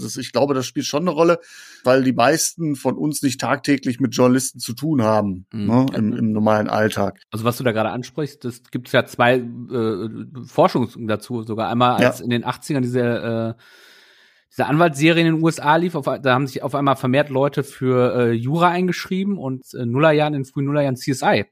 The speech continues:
Speaker 2: hatte einen ganz, äh, massiven Effekt, dass dann ganz viele Leute auf einmal sich für Kriminaltechnik eingeschrieben haben.
Speaker 1: Ja, oder die Unbestechlichen aus den siebziger Jahren über den Watergate-Skandal,
Speaker 2: Mhm.
Speaker 1: äh, der dann auch dazu geführt hat, dass viele gesagt haben, so, das ist, das ist mein Vorbild, das, das, äh,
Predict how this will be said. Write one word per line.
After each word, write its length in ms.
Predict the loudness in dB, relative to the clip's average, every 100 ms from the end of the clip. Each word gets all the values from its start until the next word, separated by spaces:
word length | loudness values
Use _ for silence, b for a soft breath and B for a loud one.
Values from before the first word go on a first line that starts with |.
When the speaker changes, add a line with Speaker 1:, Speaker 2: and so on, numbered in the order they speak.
| -12
Speaker 2:
hatte 120 | -4
einen 80 | 0
ganz, 240 | 0 -2 -4
äh, 200 | 0 0
massiven 380 | 0 0 2 0
Effekt, 380 | 0 -2 -2 -4
dass 160 | -2
dann 120 | -2 -2
ganz 200 | -2 0
viele 100 | 0
Leute 180 | 0
auf 80 | 0
einmal 200 | 0 0
sich 100 | -4
für 80 | -10
Kriminaltechnik 580 | -2 2 2 2 -4 -8
eingeschrieben 460 | -8 -8 -10 -12
haben. 160 | -10 -4
Speaker 1:
Ja, 140 | -4
oder 240 | 2 4 4
die 100 | 2
Unbestechlichen 800 | 2 2 2 2 0 -2 -4 -4
aus 140 | -4
den 100 | -4
siebziger 380 | -4 -4 0 4
Jahren 320 | 4 4 2
über 140 | 0 0
den 120 | 2
Watergate-Skandal, 1040 | 2 2 0 -2 -4 -2 0 4 4 4 2
Speaker 2:
Mhm. 100 | 0
Speaker 1:
äh, 260 | 2 0
der 220 | 0 0 2
dann 200 | 0 0
auch 160 | -4
dazu 340 | -6 -8 -8 -8
geführt 300 | -4 0 0
hat, 100 | 0
dass 140 | -2
viele 260 | 0 2 2
gesagt 320 | 4 2 2
haben, 180 | 0 2
so, 140 | 2 2
das 240 | 0 -2
ist, 400 | -6 -4 -6 -6
das 160 | -8 -6
ist 280 | -8 -8 -2
mein 160 | 0 0
Vorbild, 460 | 4 4 4 0 -2
das, 220 | -6 -6
das, 420 | -6 -6 -8 -8
äh, 340 | -6 -6 -8